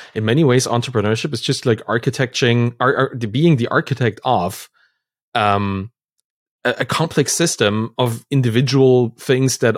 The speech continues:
all need an expert in them eventually.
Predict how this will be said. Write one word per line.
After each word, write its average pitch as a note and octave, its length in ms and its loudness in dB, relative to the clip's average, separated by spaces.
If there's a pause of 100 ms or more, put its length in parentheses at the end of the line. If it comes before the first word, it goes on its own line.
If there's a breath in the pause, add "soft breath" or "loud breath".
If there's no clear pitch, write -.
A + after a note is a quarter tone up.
all B2+ 560 2
need C3 500 -2
an C3 140 -2
expert C#3 500 2
in C3+ 180 4
them C3+ 140 4
eventually. A#2 640 0